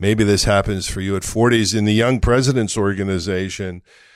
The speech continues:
I've encountered a lot of people with a lot of success by those measurements, a la money, power, recognition, who are having it at their forties. And, of course, we don't have to look too far to the news to see, like,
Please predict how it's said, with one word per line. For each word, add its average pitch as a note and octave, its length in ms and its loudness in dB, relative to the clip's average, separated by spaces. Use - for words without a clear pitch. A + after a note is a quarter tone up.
I've G#2+ 300 0
encountered F#2+ 580 -6
a C#2+ 60 -14
lot F#2+ 540 -2
of G#2+ 80 0
people G#2 400 -4
with F2 100 -8
a F2+ 60 -14
lot G#2 420 -2
of A#2 80 -6
success F#2 600 -10
by G2 340 -2
those F#2+ 380 -2
measurements, F#2+ 680 -8
a F2+ 160 0
la F2+ 200 0
money, F#2+ 340 0
power, F2 500 0
recognition, E2+ 760 -8
who A2+ 180 2
are G2 120 2
having G2 420 0
it F2+ 120 -6
at F#2 160 -10
their F2 140 -14
forties. - 720 -4
And, G2 480 -4
of - 80 -20
course, G2 280 -8
we G2+ 100 -6
don't F#2+ 180 -4
have G#2 160 -10
to G2+ 80 -12
look F#2+ 180 -10
too B2+ 160 -4
far F#2+ 320 0
to F#2 100 -6
the F2+ 140 -6
news A2 280 -2
to F#2+ 100 -12
see, F#2+ 240 -8
like, F2+ 340 -10